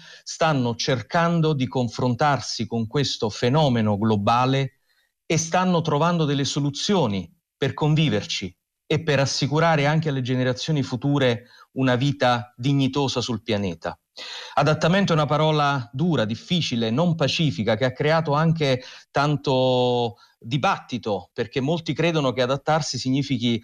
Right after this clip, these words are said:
rassegnarsi al cambiamento climatico, ma non è così. E attraverso le storie che ho iniziato a raccontare sulla piattaforma, sul web doc adaptation punto it, che ho messo in piedi con altri colleghi molto bravi,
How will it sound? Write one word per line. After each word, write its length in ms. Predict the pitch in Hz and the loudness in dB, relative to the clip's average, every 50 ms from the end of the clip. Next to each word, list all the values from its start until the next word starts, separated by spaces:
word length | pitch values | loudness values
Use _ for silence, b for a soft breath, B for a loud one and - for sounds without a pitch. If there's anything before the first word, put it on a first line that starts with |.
| B | B
rassegnarsi 800 | B 139 139 135 - - - 156 147 151 175 156 - - - - | B -2 -2 -2 -2 -2 -2 0 2 2 2 2 0 0 -4 -6
al 80 | 104 - | -6 -4
cambiamento 480 | - 107 107 110 107 110 107 - - 98 | -2 0 0 2 2 0 0 -2 -4 -2
climatico, 480 | 110 110 110 104 98 - - 104 120 | 0 0 2 2 0 0 -2 0 0
ma 160 | 120 131 139 | 2 2 2
non 160 | 151 160 165 170 | 4 4 4 2
è 100 | 160 165 | 2 0
così. 400 | 165 156 135 120 - 110 92 - _ _ | 0 -2 -2 -2 0 -2 -2 -4 _ _
E 100 | _ 131 | _ -2
attraverso 600 | 131 123 - 135 131 131 175 180 143 - - 147 | -2 0 0 0 0 2 2 0 0 0 0 0
le 100 | 127 127 | 0 0
storie 580 | 123 - - 156 147 135 120 107 101 101 95 - B B B B B | -2 -2 0 0 2 2 2 0 0 -2 -2 -4 B B B B B
che 140 | B - 135 | B 0 0
ho 20 | |
iniziato 440 | 131 135 131 131 - 175 160 156 147 | 2 2 0 0 0 0 0 2 2
a 40 | 135 | 0
raccontare 640 | 131 131 - - 131 123 117 - 147 139 113 107 | 0 -2 -2 -2 -4 -4 0 0 2 2 2 0
sulla 240 | 104 - 120 117 117 | -2 -4 -2 -2 -2
piattaforma, 680 | 110 127 120 - - 120 107 - 165 160 139 113 110 104 | -2 -2 -4 -4 -4 -6 -4 0 0 2 2 2 0 -2
sul 160 | 101 - 123 | -2 -2 -2
web 220 | 117 127 131 117 123 | 0 0 0 0 0
doc 340 | 123 147 135 113 - - 110 | 0 0 0 0 -2 -4 -6
adaptation 720 | 104 110 107 - _ - 147 143 - - - 113 110 110 | -4 -4 -4 -4 _ -2 -2 -2 -2 -2 -2 -2 -2 -2
punto 300 | - 139 131 - - 135 | -2 -2 -2 0 0 0
it, 360 | 143 139 127 131 - - 98 - B B B B | 0 0 0 -2 -4 -6 -6 -6 B B B B
che 100 | B 127 | B 0
ho 40 | 120 | 0
messo 280 | 123 120 - - - | 2 0 0 0 0
in 120 | 123 120 113 | 0 0 0
piedi 420 | - 156 147 131 107 110 101 - B B | 0 0 0 2 0 0 -2 -4 B B
con 160 | B 120 - | B 0 2
altri 280 | 156 165 165 160 131 117 | 2 2 2 0 0 0
colleghi 340 | 139 135 139 139 120 127 | 2 2 2 2 2 2
molto 300 | 123 131 127 127 - 143 | 2 0 0 -2 -2 -2
bravi, 440 | 135 143 156 156 151 143 143 139 131 | 0 2 2 4 4 2 0 -2 -4